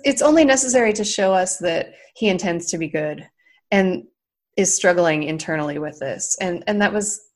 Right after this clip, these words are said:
it came up in the church pews also. There was way longer than necessary preacher sermons.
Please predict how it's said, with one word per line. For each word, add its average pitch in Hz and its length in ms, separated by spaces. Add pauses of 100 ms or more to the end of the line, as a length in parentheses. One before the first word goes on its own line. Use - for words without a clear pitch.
(260)
it 226 60
came 226 260
up 226 140
in 202 120
the 170 480 (140)
church 220 340
pews 202 380
also. 190 560 (500)
There 233 100
was 226 320 (240)
way 226 340
longer 202 380
than 175 200
necessary 175 840 (540)
preacher 214 360
sermons. - 800